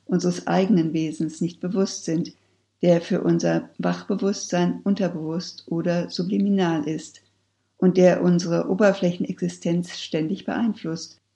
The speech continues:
und auf okkulte Weise bestimmt. Dies geschieht, weil wir normalerweise nur unsere körperlichen Sinne verwenden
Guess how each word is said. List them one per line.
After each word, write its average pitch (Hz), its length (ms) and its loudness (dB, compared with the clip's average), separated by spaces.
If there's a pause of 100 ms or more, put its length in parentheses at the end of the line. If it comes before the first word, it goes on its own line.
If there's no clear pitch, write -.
(140)
und - 160 0
auf 185 180 2
okkulte 180 460 0
Weise 165 300 -4
bestimmt. 180 640 -4 (1900)
Dies 214 220 2
geschieht, 190 600 0 (180)
weil 175 140 4
wir 175 120 4
normalerweise 175 960 2 (300)
nur 196 200 4
unsere 196 280 0
körperlichen 170 600 -2
Sinne 190 260 -4
verwenden 165 720 -2